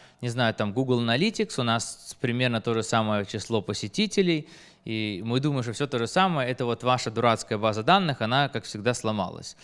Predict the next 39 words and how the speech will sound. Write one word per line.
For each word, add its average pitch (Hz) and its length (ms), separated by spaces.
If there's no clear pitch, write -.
Вот 117 180
и 123 40
можно 120 320
показать 120 500
этот 117 160
график 180 400
и 120 60
сказать: 110 320
«Ребята, 123 380
вот 104 140
смотрите, 131 520
вы, 147 560
злобные 110 400
разработчики, 123 720
на 123 100
нас 185 300
кидаете 143 460
в 110 40
десять 135 320
раз 123 180
больше 117 280
запросов», 98 540
да? 135 180
Так 127 300
что 117 320
можете 131 320
смотреть, 131 580
э, 107 280
чё 123 200
у - 20
вас 113 160
там 101 120
с-, - 160
н-, 101 420
не 104 180
так 113 220
в - 40
кон-, 95 280
консерватории. 98 720